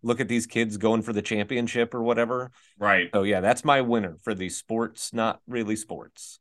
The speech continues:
Speaker 2: And you like that author in particular, right?
Speaker 1: I
Speaker 2: Like,
Speaker 1: do.
Speaker 2: don't
Speaker 1: Matthew
Speaker 2: you
Speaker 1: Quick
Speaker 2: Yeah.
Speaker 1: is
Speaker 2: Yeah.
Speaker 1: excellent.
Speaker 2: Yeah,
Speaker 1: Um,
Speaker 2: I, I remember you
Speaker 1: it's,
Speaker 2: telling me.
Speaker 1: it's always some kind of trauma, which is
Speaker 2: Mm-hmm.
Speaker 1: not really my thing in fiction. I
Speaker 2: Mm-hmm.
Speaker 1: don't look for that.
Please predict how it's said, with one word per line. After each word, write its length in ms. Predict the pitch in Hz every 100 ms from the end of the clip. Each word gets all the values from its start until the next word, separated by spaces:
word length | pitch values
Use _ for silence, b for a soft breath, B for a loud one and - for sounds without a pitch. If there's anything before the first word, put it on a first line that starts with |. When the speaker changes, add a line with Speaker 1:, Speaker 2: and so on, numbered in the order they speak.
| -
Speaker 2:
And 140 | 175
you 120 | 262 302
like 200 | 147 143
that 160 | 127
author 360 | 104 131 120 104
in 120 | 98
particular, 500 | 101 - - 78 76
right? 240 | 92 110
Speaker 1:
I 40 | 110
Speaker 2:
Like, 100 | 110
Speaker 1:
do. 80 | 127
Speaker 2:
don't 140 | 117
Speaker 1:
Matthew 300 | 143 127 117
Speaker 2:
you 60 | 113
Speaker 1:
Quick 160 | 127
Speaker 2:
Yeah. 180 | 104 80
Speaker 1:
is 220 | 92 82 - -
Speaker 2:
Yeah. 80 | 98
Speaker 1:
excellent. 440 | 92 - 90 - _ _ _ -
Speaker 2:
Yeah, 200 | 104 101
Speaker 1:
Um, 80 | 101
Speaker 2:
I, 220 | 123 135 -
I 60 | 107
remember 340 | 104 101 95
you 80 | 95
Speaker 1:
it's, 100 | 87
Speaker 2:
telling 240 | 87 87
me. 220 | 82 80 139
Speaker 1:
it's 160 | 139 -
always 920 | 139 151 214 202 156 147 143 131 120 - _ _ _ -
some 340 | - 156 180
kind 280 | 160 151 147
of 160 | 117 -
trauma, 680 | - 120 107 95 85 104 - _ _
which 180 | 131 101
is 80 | 104
Speaker 2:
Mm-hmm. 60 |
Speaker 1:
not 200 | 156 196
really 360 | 139 135 147 139
my 240 | 127 117
thing 380 | 107 127 117 101
in 180 | 90 98
fiction. 420 | - 104 104 98
I 40 | 98
Speaker 2:
Mm-hmm. 80 | 101
Speaker 1:
don't 240 | 135 -
look 200 | 120 117
for 160 | - 92
that. 240 | 85 78